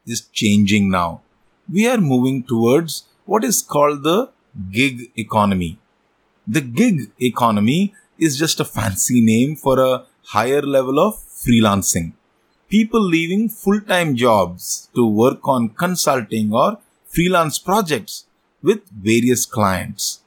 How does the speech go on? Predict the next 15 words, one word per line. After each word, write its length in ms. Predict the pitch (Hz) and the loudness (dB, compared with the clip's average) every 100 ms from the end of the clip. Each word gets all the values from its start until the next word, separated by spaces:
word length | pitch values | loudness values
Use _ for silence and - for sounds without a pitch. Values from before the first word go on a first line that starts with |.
| _ _ _ _ _ | _ _ _ _ _
People 240 | 233 254 269 | -4 -2 0
are 100 | 262 | 0
finding 380 | 220 226 269 262 | -2 -2 -4 -4
it 180 | 233 - | -6 -8
more 400 | 135 123 208 254 254 | -6 0 2 2 -2
acceptable 840 | 147 - 262 - 214 143 95 - - | -4 -2 -2 -4 -2 0 -2 -4 -8
and 140 | 120 | -4
even 420 | 165 202 233 160 - 101 92 | -2 0 0 0 -6 -12 -4
desirable 840 | 139 92 123 175 233 214 123 95 - _ _ - | -2 0 -2 -2 -2 0 0 -2 -8 _ _ -4
to 60 | |
leave 420 | 151 170 196 175 | -2 0 -2 -2
the 340 | 190 196 185 170 _ _ _ | -2 0 -2 -6 _ _ _
comfort 640 | - 196 220 - 240 220 | -4 -2 -4 -2 0 2
of 220 | 185 - - | 0 -2 -2
employment 840 | 123 147 214 220 151 123 175 226 | -4 -2 -2 0 2 0 0 -4